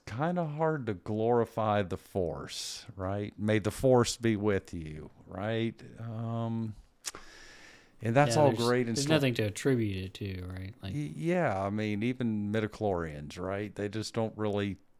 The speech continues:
Speaker 1: take on glory, right? That's really reserved for personal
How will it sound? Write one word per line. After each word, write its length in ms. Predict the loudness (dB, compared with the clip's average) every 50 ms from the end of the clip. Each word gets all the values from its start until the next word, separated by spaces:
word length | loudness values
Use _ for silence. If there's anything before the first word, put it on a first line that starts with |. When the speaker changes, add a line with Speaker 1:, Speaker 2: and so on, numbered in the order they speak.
| _ _ _ _
Speaker 1:
take 340 | -2 2 2 2 2 2
on 280 | 2 2 2 2 0 -2
glory, 580 | -2 -2 -2 -2 0 0 -2 -2 -4 -6 -8 -10
right? 360 | -8 -6 -6 -4 -4 -6 -8 -8
That's 640 | -8 -6 -6 -4 -6 -6 -6 -4 -6 -6 -4 -2
really 320 | 0 2 2 2 2 2 2
reserved 600 | 0 0 -2 -2 0 0 0 2 0 0 -2 -4
for 180 | -8 -8 -8
personal 920 | -8 -8 _ -8 -4 -2 -2 0 -2 -2 -4 -4 -2 -2 -2 -2 -2 -6